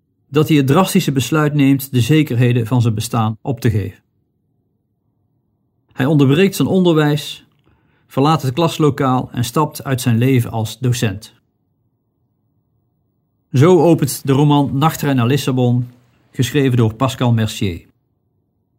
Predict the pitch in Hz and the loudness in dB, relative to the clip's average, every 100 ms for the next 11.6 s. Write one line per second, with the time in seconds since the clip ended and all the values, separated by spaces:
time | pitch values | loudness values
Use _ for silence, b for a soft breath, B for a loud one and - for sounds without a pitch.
0 | _ _ _ - 147 143 147 180 165 160 | _ _ _ -8 0 2 6 4 4 0
1 | - 135 170 160 135 135 127 127 117 123 | 0 0 0 0 0 2 0 0 0 0
2 | 139 143 - - 120 156 147 143 127 117 | 0 -2 -6 -4 0 0 0 -2 -2 -2
3 | 107 151 131 123 120 143 - 117 123 143 | -2 -2 0 -2 -2 -2 -2 0 2 2
4 | 139 123 127 139 - _ _ _ _ _ | 0 0 0 0 -12 _ _ _ _ _
5 | _ - 156 139 123 147 139 175 151 143 | _ 2 4 4 2 2 4 4 2 0
6 | - - 131 123 - 117 127 123 117 120 | -4 -8 -4 -4 -2 0 2 2 0 -2
7 | - - _ _ _ _ _ - 120 143 | -8 -18 _ _ _ _ _ 0 0 2
8 | 147 147 135 123 117 104 131 147 135 127 | 0 0 -2 0 0 2 2 2 2 -2
9 | 123 _ _ _ _ _ _ _ 151 160 | -4 _ _ _ _ _ _ _ -2 0
10 | 147 139 123 139 127 117 107 127 123 107 | 2 2 0 -2 0 -2 -2 -2 -2 -2
11 | - 101 - - - | -4 -12 -14 -18 -20